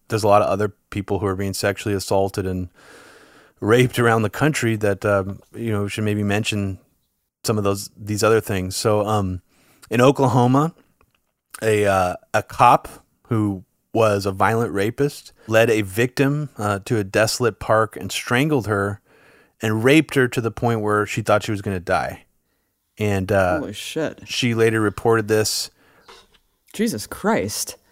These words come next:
Speaker 1: Well, yeah, and like
Speaker 2: Very
Speaker 1: a lot of
Speaker 2: dark.
Speaker 1: these incidents and a lot of rape reports, she was too scared to report it, um, for a long time 'cause she was worried the cop was actually gonna kill her. And for a good reason. I mean, you know, he obviously thought he can get away with this.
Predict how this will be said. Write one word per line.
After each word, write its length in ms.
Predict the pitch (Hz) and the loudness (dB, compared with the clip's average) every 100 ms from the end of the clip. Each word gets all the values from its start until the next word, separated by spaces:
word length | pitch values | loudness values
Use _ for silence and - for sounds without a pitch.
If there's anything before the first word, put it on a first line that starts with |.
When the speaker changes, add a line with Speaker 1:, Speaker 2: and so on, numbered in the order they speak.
| _ _ _ _ _ - - | _ _ _ _ _ -6 4
Speaker 1:
Well, 100 | 180 | 8
yeah, 200 | 151 117 | 8 6
and 200 | 143 156 | 4 6
like 140 | 156 | 6
Speaker 2:
Very 120 | 147 143 | 8 8
Speaker 1:
a 20 | |
lot 120 | 156 | 10
of 60 | 170 | 8
Speaker 2:
dark. 80 | 156 | 6
Speaker 1:
these 100 | 127 | 4
incidents 540 | 131 131 131 123 - | 0 2 0 0 0
and 100 | 120 | 0
a 40 | |
lot 200 | 113 117 | 2 4
of 220 | 120 107 - | 2 -2 -18
rape 440 | - 113 123 117 - _ _ _ - | -4 0 0 -2 -20 _ _ _ -6
reports, 540 | 110 - 139 127 - | -6 -2 2 2 2
she 160 | - 127 | 0 0
was 180 | 113 | 0
too 220 | - - 135 | -4 -2 -2
scared 420 | - 123 123 117 | 0 2 4 2
to 80 | 110 | 0
report 480 | 95 - 120 127 | -4 -2 -2 0
it, 140 | 95 - - | -2 -8 -6
um, 300 | 101 92 92 | -4 -4 -6
for 140 | - | 0
a 60 | 110 | 2
long 140 | 104 | 2
time 220 | 101 110 | 0 -4
'cause 120 | - 98 | -4 -6
she 60 | |
was 140 | 101 98 | -4 0
worried 180 | 110 101 | 0 0
the 60 | |
cop 260 | 98 104 98 | 0 0 0
was 120 | 95 | -2
actually 260 | 92 - 101 | -2 -2 -8
gonna 120 | 76 | -8
kill 300 | - - 104 | -10 -4 -4
her. 240 | 85 92 - _ _ _ _ | -4 -10 -16 _ _ _ _
And 180 | 110 120 | -6 -2
for 100 | 131 | 0
a 40 | 127 | 2
good 160 | 139 | 2
reason. 400 | 131 165 143 76 - _ _ - | 2 0 -2 -10 -14 _ _ -4
I 60 | |
mean, 280 | 110 101 95 _ _ _ _ _ _ _ _ _ _ | -2 0 -4 _ _ _ _ _ _ _ _ _ _
you 100 | - | -2
know, 100 | 123 107 | 0 2
he 160 | 127 | 6
obviously 540 | 120 123 123 - 120 113 | 8 8 4 2 0 0
thought 260 | - 107 | 2 4
he 40 | 107 | 4
can 80 | 110 | 0
get 120 | 113 | 2
away 180 | 123 143 | 2 2
with 160 | 117 | 0
this. 320 | 101 95 - | -4 -6 -8